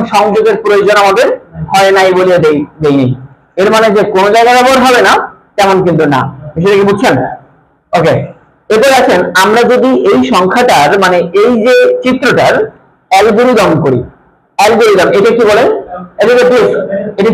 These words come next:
চিত্র আঁকছে না? এটা কি চিত্র আঁকছে? এটা কি বলে? ফ্লোচার্ট। কারণ কি বলছিলাম, কোন সমস্যার সমাধানের জন্য প্রোগ্রাম চিত্র আকারে প্রকাশ করাকে ফ্লোচার্ট বলে। তাহলে যেহেতু এটা চিত্র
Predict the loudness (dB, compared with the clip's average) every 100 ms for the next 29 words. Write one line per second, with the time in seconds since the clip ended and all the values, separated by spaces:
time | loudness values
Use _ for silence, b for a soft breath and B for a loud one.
0 | 0 0 0 0 0 0 -2 -4 -16 -20
1 | -12 -4 -2 0 0 0 0 0 2 0
2 | -2 -8 -10 -2 0 0 0 0 0 -4
3 | -8 -12 -10 -2 0 2 2 0 -2 -6
4 | -12 _ _ _ -4 0 0 -2 -2 0
5 | 2 2 2 0 -2 -2 0 0 2 2
6 | 0 0 0 2 2 2 0 0 0 0
7 | 2 0 0 -6 -4 0 0 0 -2 0
8 | -2 0 0 2 0 0 -4 -12 -14 -10
9 | -8 -4 0 0 2 2 0 0 0 0
10 | 0 0 -2 -4 -2